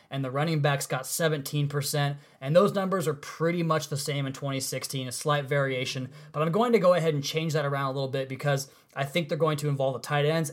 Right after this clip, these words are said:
and the running backs more, simply because he likes the personnel he has at those positions more than he has in the past. We know that Mike Gesicki is better than Julius Thomas or Jordan Cameron.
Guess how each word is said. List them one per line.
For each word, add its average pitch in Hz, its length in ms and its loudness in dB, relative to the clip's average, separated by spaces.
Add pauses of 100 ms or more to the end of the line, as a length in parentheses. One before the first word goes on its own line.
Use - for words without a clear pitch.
(120)
and 208 180 2
the 214 80 2
running 160 240 2
backs 139 260 0
more, 131 380 -2 (200)
simply 202 440 0
because 160 500 0
he 160 160 -2
likes 143 380 0
the 147 80 -4
personnel 143 520 2
he 143 140 0
has 139 320 0
at 143 200 -4
those 139 160 -2
positions 151 420 -2
more 139 300 0
than 131 100 -4
he 127 60 -2
has 139 260 -2
in 135 60 -4
the 120 80 -4
past. 151 420 2 (260)
We 139 120 0
know 143 140 6
that 135 140 0
Mike 139 200 0
Gesicki 165 540 2
is 143 140 0
better 139 300 2
than 131 220 -2
Julius 143 360 2
Thomas 143 400 2
or 135 120 -6
Jordan 135 340 0
Cameron. 165 480 0